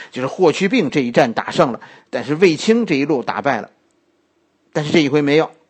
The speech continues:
这一回卫青也打胜了，而且是重挫匈奴王庭，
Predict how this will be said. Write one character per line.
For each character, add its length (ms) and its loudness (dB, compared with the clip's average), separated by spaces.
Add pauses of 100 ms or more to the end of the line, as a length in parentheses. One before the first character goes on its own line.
(140)
这 120 2
一 140 -2
回 200 2
卫 280 2
青 380 2
也 260 8
打 220 4
胜 180 4
了， 140 -6 (320)
而 320 8
且 240 -2
是 160 -4
重 480 2
挫 280 -2
匈 280 -4
奴 180 -2
王 220 0
庭， 180 -2